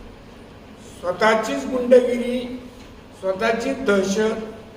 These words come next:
हा सगळा प्रकार स्वतः करून दुसऱ्यावर आरोप करून नामनिरळ व्हायचा जो प्रयत्न आहे यांचा, तो लोकांपुढे उघड करण्यासाठी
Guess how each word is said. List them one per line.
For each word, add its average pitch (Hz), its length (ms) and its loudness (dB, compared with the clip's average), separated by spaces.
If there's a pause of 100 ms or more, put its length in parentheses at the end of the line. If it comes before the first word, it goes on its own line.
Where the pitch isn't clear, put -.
(1300)
हा 247 160 0
सगळा 233 720 0
प्रकार 220 520 -2
स्वतः 226 580 -2
करून 214 460 0 (1400)
दुसऱ्यावर 214 540 4
आरोप 247 540 8
करून 240 340 4
नामनिरळ 208 720 0
व्हायचा 196 800 0
जो 190 120 -2
प्रयत्न 190 520 -6
आहे 156 220 -8
यांचा, 131 340 -12 (1160)
तो 240 160 10
लोकांपुढे 220 960 0
उघड 190 400 -2
करण्यासाठी 190 960 -8